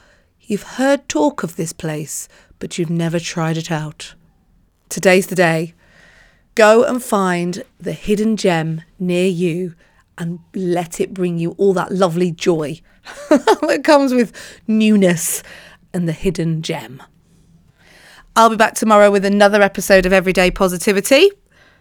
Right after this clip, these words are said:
In the meantime, come and find us in the Facebook group. There's loads going on. We've got a really massive community there now. You'll find out about our monthly meetups if you want to come and chat with me and a load of other positivity creators.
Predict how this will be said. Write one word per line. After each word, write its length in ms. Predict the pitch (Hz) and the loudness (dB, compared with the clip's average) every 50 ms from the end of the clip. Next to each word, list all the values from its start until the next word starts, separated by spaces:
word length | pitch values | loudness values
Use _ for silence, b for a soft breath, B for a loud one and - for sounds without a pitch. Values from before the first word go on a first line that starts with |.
| b b b _ | b b b _
In 220 | - 311 294 302 | 0 2 2 2
the 80 | 302 302 | 0 0
meantime, 640 | 302 311 302 302 302 - - 285 285 277 277 277 | 0 0 -2 -2 -4 0 2 4 4 4 2 -2
come 280 | 269 - - 285 285 285 | -6 0 2 2 2 2
and 200 | - - 285 - | -2 -4 -6 -4
find 320 | - - 254 254 254 247 | -2 0 0 0 0 0
us 100 | 247 233 | -2 -4
in 140 | - 240 233 | -2 -2 -2
the 60 | 233 226 | -4 -2
Facebook 500 | - - 220 226 226 - - 214 190 - | -2 -2 -2 -2 -2 -4 -6 -8 -8 -4
group. 220 | - 208 202 - | -2 -2 -2 0
There's 160 | - 196 196 | -2 -4 -4
loads 340 | 208 220 226 240 254 240 - | 0 2 2 2 2 2 0
going 260 | - 220 202 202 202 190 | 0 2 2 2 2 0
on. 120 | 180 185 | -2 -2
We've 80 | 190 185 | -2 -2
got 160 | 190 185 - | -2 -2 -2
a 20 | 208 | -2
really 420 | 214 208 240 233 233 226 233 226 | -2 0 2 2 4 4 2 2
massive 420 | 214 214 214 214 196 - - 208 - | 0 0 0 0 -2 -2 -4 -4 -4
community 540 | - 214 208 208 202 208 208 - 202 190 | 0 0 2 2 2 2 0 0 -2 0
there 160 | 175 180 175 175 | 0 2 2 2
now. 320 | 180 170 170 170 170 165 B B B B B B B _ | 2 0 0 0 -2 -4 B B B B B B B _
You'll 140 | 220 220 | 4 4
find 300 | 196 - 226 214 220 220 | 4 4 2 4 4 4
out 180 | 220 208 208 - | 4 2 2 0
about 260 | 202 220 202 208 - | 2 2 4 4 4
our 120 | 214 214 214 | 2 2 4
monthly 380 | 214 220 202 - - 220 220 | 2 0 0 0 -4 -4 -2
meetups 500 | 196 220 214 208 - - 226 220 - - | -2 -2 -4 -2 0 0 0 0 0 -4
if 120 | 233 - 240 | -6 -4 -2
you 60 | 208 | -4
want 140 | 208 202 - | -4 -4 -6
to 80 | - | -10
come 180 | - - 214 208 | -10 -8 -6 -6
and 120 | 202 190 | -6 -6
chat 260 | - - 240 240 - | -6 -4 -4 -4 -2
with 160 | 233 240 208 240 | -2 -2 -2 0
me 320 | 262 269 269 269 269 262 | 0 0 2 2 2 2
and 100 | 240 226 | 0 2
a 40 | 226 | 2
load 180 | 240 247 254 | 2 2 2
of 80 | 247 233 | 4 2
other 220 | 240 233 233 220 | 2 2 2 -2
positivity 760 | 208 - _ - 277 254 240 233 - 277 240 254 233 - 262 240 | -2 -6 _ 0 0 0 0 0 -2 -2 -2 -2 -2 -2 -4 -4
creators. 680 | - - 262 247 247 254 262 240 - 311 302 277 - | -2 -2 0 0 0 0 -2 -2 -2 -2 -2 -2 -4